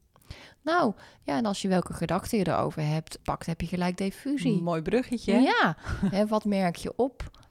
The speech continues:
Speaker 1: aan gedachten als je alleen al naar deze eetlijst kijkt in dit consult?
Speaker 2: Mag ik mijn gedachten nu delen?
Speaker 1: Mhm.
Speaker 2: Ik eet gewoon alles wat op de lijst staat, want het staat op mijn lijst.
Speaker 1: Ja, gewoon zo'n hele lijst gewoon
Speaker 2: <laughs>
Speaker 1: eten.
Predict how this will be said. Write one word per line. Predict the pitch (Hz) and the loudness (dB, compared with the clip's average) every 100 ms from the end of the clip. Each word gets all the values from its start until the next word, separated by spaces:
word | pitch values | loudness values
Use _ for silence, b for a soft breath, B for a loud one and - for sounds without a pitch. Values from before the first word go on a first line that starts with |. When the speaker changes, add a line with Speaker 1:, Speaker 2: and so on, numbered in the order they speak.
| _ | _
Speaker 1:
aan | 185 170 170 | -8 -6 -6
gedachten | - 170 170 175 - 165 | -6 0 0 -2 -6 -6
als | - 170 | -4 -2
je | 165 | 0
alleen | 165 170 | 2 2
al | 165 | 2
naar | 160 | -2
deze | 165 170 170 | -4 -6 -6
eetlijst | - 165 165 165 160 - | -6 -6 -6 -6 -6 -8
kijkt | - 180 285 233 - - - | -8 -6 -4 -4 -6 -10 -8
in | 190 | -8
dit | 180 170 | -6 -8
consult? | - 170 165 165 - - - - _ - | -14 -14 -12 -12 -12 -16 -20 -20 _ -6
Speaker 2:
Mag | 160 | -4
ik | 160 | -4
mijn | - 147 | -6 -6
gedachten | - 180 - - - | -6 -6 -8 -8 -6
nu | 170 | -4
delen? | 160 165 180 226 226 _ - | -2 -4 -2 -4 -6 _ -12
Speaker 1:
Mhm. | 170 170 165 170 220 _ | -8 -6 -6 -8 -10 _
Speaker 2:
Ik | - 208 | -4 -2
eet | 202 185 | -2 -4
gewoon | - 165 | -4 -6
alles | - - 302 214 | 0 4 4 4
wat | 190 | 0
op | 165 | -2
de | 165 | -2
lijst | 139 131 - | -4 -4 -6
staat, | - - 220 | -4 -2 0
want | 165 | -2
het | - | -2
staat | 160 147 | -2 -2
op | - | -2
mijn | 170 196 | 0 4
lijst. | 269 170 - - | 4 2 -4 -8
Speaker 1:
Ja, | 202 175 - - | -6 -4 -4 -6
gewoon | 151 147 | -8 -14
zo'n | - | -12
hele | 135 196 220 | -8 -4 -2
lijst | 202 220 247 | 0 0 2
gewoon | - - | 2 6
Speaker 2:
<laughs> | 269 | 6
Speaker 1:
eten. | - | 6